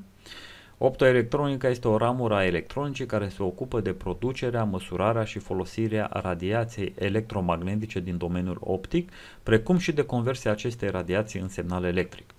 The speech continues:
E bine, ce face această componentă? Aceasta este utilizată pentru a transmite semnale electrice cu separare galvanică a circuitelor.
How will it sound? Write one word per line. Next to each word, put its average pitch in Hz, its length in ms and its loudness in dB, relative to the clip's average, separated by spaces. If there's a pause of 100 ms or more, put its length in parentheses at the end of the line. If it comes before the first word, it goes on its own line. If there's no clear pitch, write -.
(760)
E 147 80 0
bine, 190 200 6
ce 190 120 2
face 175 240 4
această 160 320 2
componentă? 107 760 0 (840)
Aceasta 160 440 2
este 156 380 2
utilizată 143 720 2
pentru 135 440 -2
a 139 160 0
transmite 135 640 -2
semnale 117 520 0
electrice 107 580 0
cu 131 160 -8
separare 110 680 0
galvanică 92 760 -2
a 95 40 -4
circuitelor. 90 680 -4